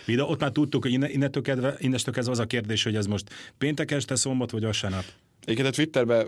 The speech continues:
Speaker 2: csak annyit írtam, hogy Szoboszlai egy perccel Romano előtt már volt, aki megírta, tehát nem ő volt az első.
Speaker 1: Ez elképesztő.
Speaker 2: És, és, és ő is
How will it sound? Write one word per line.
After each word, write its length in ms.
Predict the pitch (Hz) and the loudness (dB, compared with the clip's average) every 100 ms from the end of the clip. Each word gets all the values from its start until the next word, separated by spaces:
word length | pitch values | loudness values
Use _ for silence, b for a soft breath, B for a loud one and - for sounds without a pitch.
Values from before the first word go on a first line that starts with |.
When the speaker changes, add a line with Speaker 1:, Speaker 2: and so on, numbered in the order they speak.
| - | -2
Speaker 2:
csak 160 | - 127 | -2 0
annyit 180 | 120 | 0
írtam, 180 | 117 113 | 0 0
hogy 140 | 101 95 | 0 -2
Szoboszlai 720 | - 107 113 117 131 135 - | -2 0 0 0 0 0 -2
egy 220 | - 139 | -2 -2
perccel 400 | - 107 104 107 | 0 0 0 0
Romano 360 | 104 113 101 98 | 2 2 0 0
előtt 240 | 101 101 | 0 0
már 140 | 104 95 | -2 0
volt, 240 | 104 92 | 0 0
aki 140 | 90 87 | -2 -4
megírta, 440 | 80 85 82 95 | -2 -2 -2 -4
tehát 160 | 104 - | -2 -2
nem 120 | 117 | 0
ő 120 | 107 | 2
volt 240 | 92 82 | 0 -2
az 80 | 85 | -4
első. 440 | 85 76 - 98 143 | -4 -2 -2 -2 -4
Speaker 1:
Ez 100 | - | -6
elképesztő. 640 | 110 - - - - - - _ _ _ 117 | -6 -8 -10 -10 -10 -12 -20 _ _ _ -8
Speaker 2:
És, 300 | 117 107 - | -2 0 0
és, 260 | - 104 - | -2 -2 -2
és 140 | 123 | 0
ő 100 | 113 | 2
is 200 | 104 - | 2 0